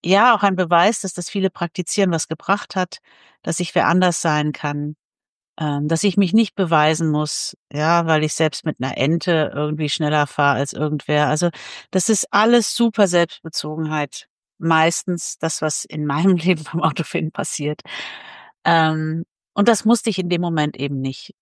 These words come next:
Und da war ich super stolz drauf. Und wie ihr seht, das ist bestimmt zehn Jahre her, halte ich mich immer noch daran fest, weil ich das cool fand. Und ich bin inzwischen auch ein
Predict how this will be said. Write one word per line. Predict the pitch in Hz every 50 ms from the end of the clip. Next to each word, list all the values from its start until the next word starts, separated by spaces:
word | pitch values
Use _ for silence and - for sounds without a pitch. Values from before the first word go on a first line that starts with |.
| _ _
Und | _ 160 175 165 -
da | 180 160
war | 170 165 143
ich | 143 165
super | - - 190 - 185 175
stolz | - - 170 165 160 - -
drauf. | - - 160 160 - -
Und | 170 160
wie | 156 170
ihr | 165 151
seht, | 160 165 170 165 -
das | 165 -
ist | - 156 - - - _
bestimmt | - 180 - - - - - - 254 240 220 196 -
zehn | - - 175 160 156
Jahre | 160 156 147 147 151
her, | 147 147 143 139 139 151 - _ _ - - - - - _
halte | - 165 165 160
ich | 180 -
mich | 185 156 -
immer | 127 151 151 139
noch | 139 139 -
daran | - - 131 131 131 135
fest, | - - - - - - - -
weil | 151 160
ich | 175 -
das | - 254 - - -
cool | - 277 -
fand. | - - - 120 - - _ _ _ _ _ - - - - _ _ _
Und | - 190 196
ich | 208 - -
bin | - 226 226
inzwischen | 240 226 - - - 190 - - 190
auch | - - 165 170 175 -
ein | - - 160 160 165 170 170 170 170